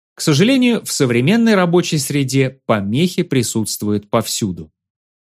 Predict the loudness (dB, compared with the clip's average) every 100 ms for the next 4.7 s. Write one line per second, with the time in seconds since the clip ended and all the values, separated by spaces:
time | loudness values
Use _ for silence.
0 | _ _ _ -10 0 2 4 4 2 0
1 | -4 0 0 0 0 0 2 0 2 0
2 | 2 -2 0 -2 0 0 0 0 2 0
3 | 0 -2 -4 -4 0 0 0 0 0 0
4 | -4 0 0 0 -4 -12 -18